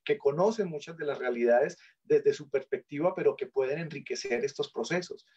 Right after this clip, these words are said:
Las corporaciones autónomas regionales, quien lo creyera, tienen unos desarrollos en sus plataformas de, de, de gestión del conocimiento que nos pueden servir.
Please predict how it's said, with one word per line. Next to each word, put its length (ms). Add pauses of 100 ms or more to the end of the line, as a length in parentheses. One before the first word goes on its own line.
(240)
Las 260
corporaciones 640
autónomas 460
regionales, 600
quien 220
lo 100
creyera, 400
tienen 320 (240)
unos 240
desarrollos 720
en 100
sus 220
plataformas 840 (300)
de, 300
de, 240
de 220
gestión 680
del 200
conocimiento 680 (240)
que 120
nos 200
pueden 260
servir. 440